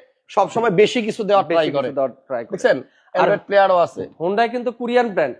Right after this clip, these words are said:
Speaker 2: আর
Speaker 1: জি।
Speaker 2: এটার, আহ, মানে গাড়ির স্ট্রাকচার এটা কিন্তু অনেক হেভি। এই সোনাটা গাড়ি দিয়ে আমি একবার অ্যাক-, অ্যাক্সিডেন্ট করছিলাম,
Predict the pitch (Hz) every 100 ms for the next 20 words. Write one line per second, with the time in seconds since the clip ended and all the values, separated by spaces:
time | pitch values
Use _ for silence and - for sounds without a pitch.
0 | - 160 110 - - 214 214 _ _ _
1 | _ _ - - - 127 127 127 139 143
2 | 135 135 139 147 156 160 185 202 - 226
3 | 226 226 202 202 196 214 196 185 214 240
4 | 240 185 151 123 _ - 170 202 208 220
5 | 220 196 190 208 190 185 190 190 - 170
6 | 170 208 202 202 196 156 151